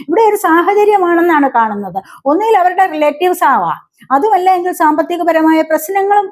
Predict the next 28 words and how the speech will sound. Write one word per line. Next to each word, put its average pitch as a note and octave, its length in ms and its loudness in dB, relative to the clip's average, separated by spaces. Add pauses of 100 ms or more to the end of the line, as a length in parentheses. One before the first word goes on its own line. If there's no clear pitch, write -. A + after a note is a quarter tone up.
(100)
ആവാം. A#3 840 0 (480)
അപ്പോൾ G3+ 220 -6
ഇവിടെ G#4 400 2
നിന്നും D4 400 2
നി-, B3 280 0
മുന്നോട്ട് G4 480 4
വരണം D#4+ 340 2
എന്ന് E4 240 4
തന്നെയാണ് D#4 340 2
അവരിവിടെ C#4+ 480 0
ചിന്തിക്കുന്നത്. C#4 560 0
അവർക്കൊരു A#3+ 280 -2
ജസ്റ്റിസ് A3+ 500 -2
വേണമെന്ന് C4+ 420 2
അവർ G#3 180 -2
ആഗ്രഹിക്കുന്നുണ്ട്. F#3 840 -4 (440)
അപ്പോൾ F#3 260 -8
നല്ല G#3+ 280 0
ഒരു F#4+ 220 0
പോസിറ്റീവായ D#4 540 0
ലൈഫിലേക്ക്, B3+ 720 0
കളങ്കമില്ലാത്തത് C4 960 0
കൊണ്ട്, D4 200 2
അവർ A#3+ 200 -2
തെറ്റുകളൊന്നും D4 640 0
ചെയ്തിട്ടില്ലാത്തത് F4 1000 0
കൊണ്ട് E4 220 0
തന്നെയും D4+ 880 0